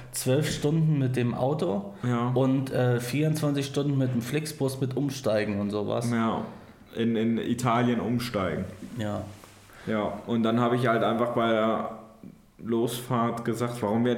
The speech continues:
Speaker 2: warum fa-, fahren wir eigentlich nicht mit dem Auto?“ Ja, und dann haben wir uns beide mit großen Augen angeguckt und haben gesagt, „Ja, dann lass uns halt mit dem Auto fahren.“ Und dann
Speaker 1: Mhm.
Speaker 2: hab ich halt in Kassel nochmal angehalten,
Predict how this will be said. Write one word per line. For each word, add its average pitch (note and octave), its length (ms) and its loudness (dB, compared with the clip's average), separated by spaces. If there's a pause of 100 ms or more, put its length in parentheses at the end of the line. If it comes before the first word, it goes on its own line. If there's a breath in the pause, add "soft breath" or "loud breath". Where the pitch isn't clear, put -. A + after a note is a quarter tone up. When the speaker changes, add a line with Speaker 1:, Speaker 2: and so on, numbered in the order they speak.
(140)
Speaker 2:
warum A#2+ 180 2
fa-, A#2+ 260 -2
fahren C#3+ 220 -2
wir C#3 80 2
eigentlich C3+ 180 -2
nicht C#3 100 -4
mit C3+ 100 2
dem B2 80 0
Auto?“ G#2+ 320 0 (1080 loud breath)
Ja, E3+ 120 4
und B2 160 4
dann B2 100 4
haben B2+ 140 4
wir B2+ 100 4
uns B2 180 2
beide B2+ 240 4
mit C3 140 0
großen B2+ 340 2
Augen A2+ 280 2
angeguckt C#3 560 2
und A#2 100 2
haben A#2 140 2
gesagt, B2 340 2 (880)
„Ja, C#3 560 6
dann A#2+ 160 4
lass B2+ 140 6
uns C#3+ 160 2
halt D#3+ 140 4
mit E3+ 80 4
dem F#3 100 2
Auto G#3+ 280 6
fahren.“ G#2 380 2
Und G#2+ 140 2
dann A2 520 2
Speaker 1:
Mhm. G#2+ 40 2
Speaker 2:
hab B2 200 4
ich B2+ 120 2
halt A#2 140 4
in A2+ 80 2
Kassel B2 320 0
nochmal A#2 260 2
angehalten, E3 640 2